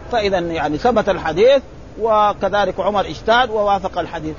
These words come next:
وإذا اجتهد الحاكم فأصاب فله أجران، وإذا اجتهد فأخطأ فله أجر واحد والذنب مغفور.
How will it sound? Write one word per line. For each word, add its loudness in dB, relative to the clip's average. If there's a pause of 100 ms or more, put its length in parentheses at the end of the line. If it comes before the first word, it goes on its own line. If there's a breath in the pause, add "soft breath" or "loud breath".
(320)
وإذا 0
اجتهد 2
الحاكم 0
فأصاب -2
فله 0
أجران، 2
وإذا 2
اجتهد 0 (300 loud breath)
فأخطأ 0
فله 2
أجر -6
واحد -2
والذنب 2
مغفور. 0